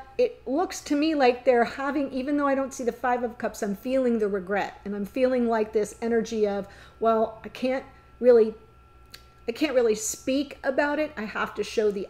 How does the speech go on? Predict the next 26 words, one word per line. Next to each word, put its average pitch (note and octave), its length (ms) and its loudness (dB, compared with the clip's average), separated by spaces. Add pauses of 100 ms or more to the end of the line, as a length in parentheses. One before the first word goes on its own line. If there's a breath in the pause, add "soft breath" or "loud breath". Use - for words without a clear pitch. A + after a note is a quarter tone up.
actions G#3+ 520 -2
to G#3 100 -8
back G3 340 -6
it - 160 -8
up." A3+ 240 0
So G3+ 180 -8
I'm G3+ 140 -4
seeing C4+ 480 0
some G#3+ 300 -4 (100)
effort D4 520 -2 (280 loud breath)
here C4+ 460 4
at A3 280 0
change B3+ 720 0
and A3 220 -2
an, G#3+ 120 -2 (260)
um, G#3+ 540 -2 (500 loud breath)
you A#3 100 2
know, A3+ 160 6
their A#3 180 6
own B3+ 280 2 (120)
disappointment A#3+ 840 0
that G#3 180 -2
they A3 100 4
missed A#3 320 0
an A3+ 80 2
opportunity, A3 800 0